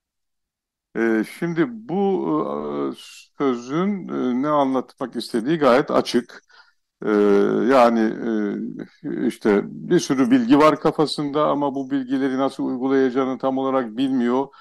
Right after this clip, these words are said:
Yanlış ilaç yazabilir, yanlış bir müdahale yapabilir. Her an insana zarar verebilecek bir potansiyele sahip. Tabii ki bu bilinçte olunca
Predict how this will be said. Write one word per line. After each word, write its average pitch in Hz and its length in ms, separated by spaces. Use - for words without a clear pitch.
Yanlış 127 480
ilaç 127 440
yazabilir, 120 500
yanlış 101 460
bir 135 80
müdahale 131 400
yapabilir. 127 500
Her 202 160
an 180 200
insana 165 400
zarar 165 380
verebilecek 147 600
bir 180 160
potansiyele 165 680
sahip. 156 400
Tabii 170 240
ki 135 180
bu 180 180
bilinçte 156 460
olunca 147 720